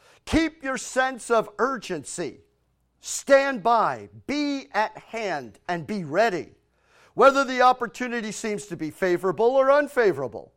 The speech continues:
whether it is convenient or inconvenient, whether it is welcomed or whether you're not welcomed.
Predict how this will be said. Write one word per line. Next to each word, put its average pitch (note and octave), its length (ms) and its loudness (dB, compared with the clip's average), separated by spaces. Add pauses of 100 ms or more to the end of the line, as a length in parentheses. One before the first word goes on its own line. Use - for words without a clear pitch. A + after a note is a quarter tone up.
(340)
whether B3 340 6
it G#3+ 60 -2
is G3 160 -2
convenient A#3 840 -6 (420)
or C#4 160 6
inconvenient, F#3 880 -4
whether B3+ 340 4
it B3+ 60 -8
is G3 380 -4 (500)
welcomed C4 840 0 (300)
or G3 160 4
whether G3 340 2
you're F#3+ 300 -4
not F3+ 380 -6
welcomed. B2+ 640 -4